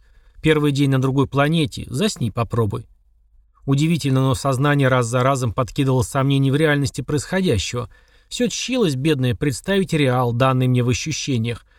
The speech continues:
розыгрышем или галлюцинацией, сном под гипнозом и прочей чепухой. Однако холодный интеллект спокойно отшелушивал все эти глупые фантазии –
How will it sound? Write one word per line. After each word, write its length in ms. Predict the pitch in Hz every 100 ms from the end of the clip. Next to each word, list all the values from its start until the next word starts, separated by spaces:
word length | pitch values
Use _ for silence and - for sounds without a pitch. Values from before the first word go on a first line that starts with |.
| - -
розыгрышем 640 | 175 170 156 147 - 151
или 240 | 160 143
галлюцинацией, 880 | 131 139 143 - 196 123 104 - 113
сном 320 | - 233 247
под 140 | 170 131
гипнозом 560 | 131 - 170 175 147
и 40 | 123
прочей 340 | 123 120 117
чепухой. 600 | - 123 233 - 113 101 _ _ _ _ _ _ -
Однако 360 | 151 151 135
холодный 500 | - 147 143 135 139
интеллект 420 | 131 - 143 143
спокойно 520 | - - 127 151 143 131
отшелушивал 580 | - 160 147 - 131
все 160 | 110 139
эти 140 | 120
глупые 360 | 127 139 131 127
фантазии – 680 | - 160 160 226 226 220